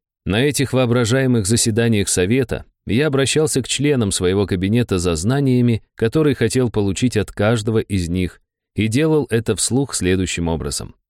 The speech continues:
Мистер Эмерсон, я хочу перенять у вас то удивительное понимание природы, которое отличало вашу жизнь.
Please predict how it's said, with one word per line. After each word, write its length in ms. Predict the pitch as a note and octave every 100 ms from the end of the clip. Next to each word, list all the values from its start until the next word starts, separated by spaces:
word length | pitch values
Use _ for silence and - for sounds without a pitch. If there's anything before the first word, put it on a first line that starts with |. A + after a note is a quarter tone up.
| _ _ _ _ _ _ _
Мистер 360 | G2+ C#3 - D#3+
Эмерсон, 500 | E3 C3+ - - - _ _
я 160 | D2+ E2
хочу 300 | G2+ A2 C3
перенять 440 | A#2+ A#2 B2 B2+
у 80 | A2+
вас 220 | A#2 -
то 140 | C3 B2+
удивительное 640 | G#2 A2 A2+ A2+ G#2+ G2+
понимание 500 | G#2 G#2 G#2+ G#2 G2+
природы, 560 | F#2 F2 F#2 A#2 A#2 - _ _ _
которое 380 | - E2 C3+ C3
отличало 520 | A#2+ G#2+ A#2 B2 A2+
вашу 300 | G2 G#2+ F#2
жизнь. 420 | D#2+ F2+ E2 C#2+